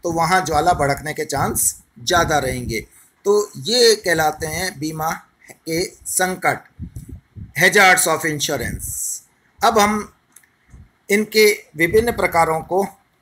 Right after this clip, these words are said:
देखेंगे, जैसे कि सबसे पहले अपन लेते हैं बीमा संकट। बीमा संकट कितने प्रकार के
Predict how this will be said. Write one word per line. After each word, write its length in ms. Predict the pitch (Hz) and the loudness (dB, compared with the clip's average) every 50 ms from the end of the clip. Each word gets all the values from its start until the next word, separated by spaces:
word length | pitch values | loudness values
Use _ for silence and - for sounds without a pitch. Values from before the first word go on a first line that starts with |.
| _ _ | _ _
देखेंगे, 680 | 127 139 185 185 - - 170 151 135 - 113 104 - - - - - _ _ - - - - _ - _ _ - | 0 2 4 4 2 0 -4 -6 -6 -8 -10 -12 -12 -12 -12 -14 -14 _ _ -20 -20 -20 -20 _ -20 _ _ 0
जैसे 400 | 170 185 190 185 185 233 220 226 | 2 4 4 4 4 4 4 2
कि 220 | 214 - 202 190 196 196 - - - - _ - - - | 2 0 -2 -2 -2 -4 -6 -12 -18 -20 _ -8 -2 -2
सबसे 300 | 208 208 - - 262 247 | -2 0 2 2 2 2
पहले 280 | - 202 175 170 175 | 4 2 2 4 4
अपन 220 | 170 165 170 170 170 | 2 2 0 -2 0
लेते 320 | 160 156 156 156 - 165 | 2 2 2 2 0 -2
हैं 280 | 160 160 180 180 - - - - - - - - - - | -2 -2 -2 -6 -8 -10 -14 -20 -20 -20 -18 -18 -14 -10
बीमा 300 | - 190 220 220 220 196 | -6 -4 0 2 4 4
संकट। 520 | - - 147 139 123 - 110 107 - - - | 4 2 0 -4 -6 -8 -10 -10 -10 -10 -8
बीमा 260 | - 185 214 226 226 | -6 -2 2 4 4
संकट 380 | 202 202 185 175 170 196 196 - | 4 2 0 0 0 -2 -2 -2
कितने 280 | - 190 - - 220 202 | -4 -8 -6 -4 -4 -4
प्रकार 380 | - 175 160 - 139 135 131 - - | -2 -4 -2 0 0 0 0 -2 -2
के 100 | 165 | -2